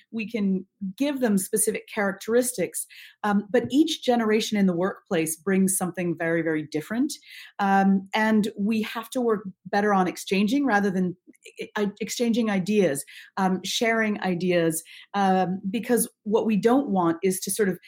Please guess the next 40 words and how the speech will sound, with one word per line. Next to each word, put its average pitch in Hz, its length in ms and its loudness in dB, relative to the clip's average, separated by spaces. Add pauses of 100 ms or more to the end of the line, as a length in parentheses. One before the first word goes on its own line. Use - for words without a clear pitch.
(200)
have 214 280 0
this 196 180 2
idea. 190 360 2
There's 196 180 2
a 220 60 2
lot 214 160 2
of 190 80 -6
talk 208 280 -2
of, 185 120 0
"Oh, 208 100 2
well, 175 220 2
millennials 175 500 0
are 156 100 -4
dominating." 160 600 -2 (260)
Um, 190 260 2
millennials 226 600 2
have 220 220 -2
absolutely 240 680 0
set 202 380 -2 (440)
a 208 80 0
much 208 400 2
more, 196 400 0
they've 220 140 0
set 277 180 -2
a 247 120 0 (160)
tone 208 360 0
of 185 140 -4
much 196 240 -4
more 190 260 -2
openness 285 600 0 (320)
and 226 320 0 (100)
a, 214 240 0
a 214 60 0
need 240 280 0
for 226 120 -4
more 202 240 0
communication 185 1000 -2 (340)
in 190 180 0
organizations 180 1000 -2
than 170 320 0